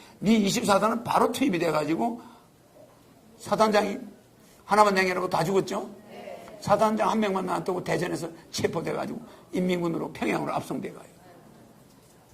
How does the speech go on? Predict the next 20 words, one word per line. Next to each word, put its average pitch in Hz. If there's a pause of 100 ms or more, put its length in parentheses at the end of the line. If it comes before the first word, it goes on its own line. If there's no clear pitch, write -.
(500)
미 196 (200)
이십사 180
단장이 185
체포돼가지고 170 (220)
평양으로 -
압송돼가고, - (440)
그, 254
그 240
와중에 233 (340)
인천 202
상륙 170
작전을 -
한 -
거야. - (540)
알겠죠? 180 (320)
그러니까 -
막 -
승승장구냐, 320
북한군은 220
그냥 -